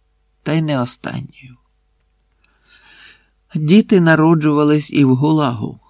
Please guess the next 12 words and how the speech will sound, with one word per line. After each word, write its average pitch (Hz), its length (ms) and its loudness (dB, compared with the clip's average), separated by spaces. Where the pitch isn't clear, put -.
але 131 280 0
шансів, 135 600 -2
що - 200 -6
те 147 240 -2
дитя 135 420 -2
виросте, 147 720 -4
не 117 160 -4
кажучи 131 480 -2
вже 113 240 -4
про 120 420 0
виросте 127 680 0
здоровим, 120 800 -4